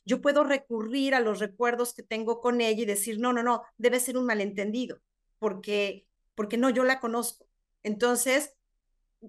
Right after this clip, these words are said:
apoyándome en esos recuerdos, en esa relación, es que yo puedo solucionar este momento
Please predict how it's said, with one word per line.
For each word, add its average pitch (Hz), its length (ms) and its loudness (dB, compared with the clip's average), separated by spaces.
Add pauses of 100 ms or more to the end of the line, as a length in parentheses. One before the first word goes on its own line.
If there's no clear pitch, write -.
(100)
apoyándome 233 800 2
en 226 80 -4
esos 240 260 -2
recuerdos, 226 640 0
en 208 100 -2
esa 247 220 0
relación, 240 760 -2
es - 120 -12
que 233 100 -10
yo 233 160 0
puedo 247 320 2 (140)
solucionar 233 960 0 (520)
este 214 260 -2
momento 214 640 0